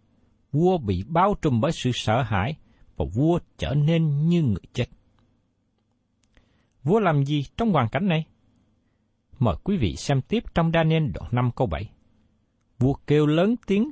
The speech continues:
truyền các thực sĩ người canh đê, thầy bói đến. Đoạn vua cất tiếng và nói cùng các bác sĩ của Babylon rằng, Ai đọc được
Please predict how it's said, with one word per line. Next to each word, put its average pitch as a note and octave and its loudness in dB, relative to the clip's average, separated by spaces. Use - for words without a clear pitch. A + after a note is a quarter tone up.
truyền C3+ 2
các - -6
thực - -2
sĩ D#3+ -2
người D#3+ 0
canh F#3+ 0
đê, G3 2
thầy A#2 -2
bói F#2+ 0
đến. C#3+ 2
Đoạn F2 0
vua D3+ 0
cất A#3 -2
tiếng G#3+ 0
và A#2 2
nói B2+ 0
cùng B2+ 0
các - -8
bác A#3 -4
sĩ G#2+ 0
của - -6
Babylon F3+ 2
rằng, A#2+ 2
Ai G3 4
đọc B2 0
được B2+ -2